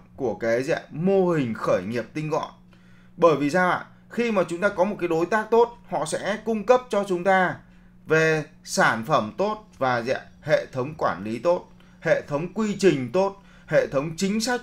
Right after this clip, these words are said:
tốt. Và khi đó thì chúng ta chỉ cần tập trung vào là gì ạ? Xây dựng khách hàng thôi. Bởi vì sao ạ? Sáu mươi phần trăm lợi nhuận sẽ đến từ việc mà gì ạ? Khách hàng, chứ không phải là về sản phẩm. Phát triển sản phẩm chúng ta chỉ có một cái gì ạ? Cái,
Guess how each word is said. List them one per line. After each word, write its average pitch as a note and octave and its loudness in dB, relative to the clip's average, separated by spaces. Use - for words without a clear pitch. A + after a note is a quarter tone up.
tốt. G#3 -2
Và B2+ 0
khi F#3 0
đó D#3+ 4
thì C3+ -12
chúng B2 -10
ta C#3 2
chỉ C3 -10
cần A2 -2
tập - -4
trung E3+ 0
vào A2 0
là G#2 -4
gì G#2 -8
ạ? F2+ -6
Xây F#3+ 0
dựng F3 -4
khách F3+ -6
hàng A#2 -6
thôi. A#2 -4
Bởi D3 0
vì D#3 -2
sao F#3 2
ạ? - -2
Sáu F3 4
mươi A3+ 4
phần D3 -2
trăm F3+ 2
lợi D#3+ -4
nhuận E3 0
sẽ - -10
đến D3 -4
từ A#2+ -4
việc G#2+ -6
mà F#2+ -6
gì F#2 -10
ạ? F#2 -8
Khách E3+ -6
hàng, A#2+ -6
chứ F#3+ -4
không F#3 -4
phải A2 -2
là F2 -6
về F2 -6
sản E2+ -8
phẩm. F2+ -4
Phát B3 0
triển C#3 0
sản A2+ -6
phẩm F2+ -2
chúng B2+ -14
ta D#3 -2
chỉ A2 -10
có F2+ -4
một C3+ -6
cái G#2+ -4
gì C#3+ -6
ạ? - -6
Cái, A2+ -6